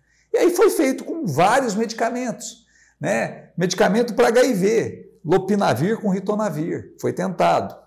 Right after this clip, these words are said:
não deu certo. Cloroquina, hidroxicloroquina,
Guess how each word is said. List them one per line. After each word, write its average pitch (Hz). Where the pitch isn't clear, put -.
não 117
deu 147
certo. 156
Cloroquina, 208
hidroxicloroquina, 202